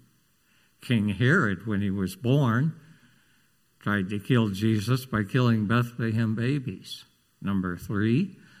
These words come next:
the Jews condemned him to capital punishment. That's why they had to go to Pilate. They couldn't do it on their own. And number four, you heard it in the text,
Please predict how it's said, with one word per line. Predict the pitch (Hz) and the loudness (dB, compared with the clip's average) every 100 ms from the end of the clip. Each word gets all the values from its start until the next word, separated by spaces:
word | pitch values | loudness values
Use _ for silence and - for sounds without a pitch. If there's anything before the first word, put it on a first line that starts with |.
| - _ _ _ | -20 _ _ _
the | 127 | 0
Jews | 117 143 247 254 120 - - - _ | 4 4 6 4 -2 -6 -14 -20 _
condemned | - 104 95 95 92 95 92 | -6 -2 0 0 0 -2 -2
him | 98 82 80 - | -4 -4 -8 -16
to | - | -14
capital | 92 110 87 - 87 95 - | -8 -4 -4 -6 -10 -10 -8
punishment. | 90 87 - 127 95 95 | -6 -6 -10 -10 -8 -4
That's | 127 127 | -4 -4
why | - 139 | -2 -2
they | 110 110 | 0 0
had | 120 | 0
to | 107 | -2
go | 113 120 | -2 -2
to | 78 | -2
Pilate. | - 117 131 98 85 - | -2 0 0 0 -6 -10
They | 90 | -12
couldn't | 95 123 - | -8 -8 -6
do | 123 120 | -4 -2
it | 95 | -2
on | 104 104 | -4 -2
their | 90 101 | -2 -2
own. | 131 190 - _ _ _ _ _ _ _ _ _ - | -2 -4 -10 _ _ _ _ _ _ _ _ _ 0
And | 101 | 2
number | 101 110 110 101 | 4 4 2 -2
four, | - 120 127 143 | -2 0 2 2
you | 117 92 | 2 0
heard | 87 113 113 | -2 -2 -2
it | 123 113 | -2 -4
in | 117 120 | -2 -2
the | 104 | -4
text, | - 117 87 - - - - | -6 -8 -8 -10 -18 -20 -20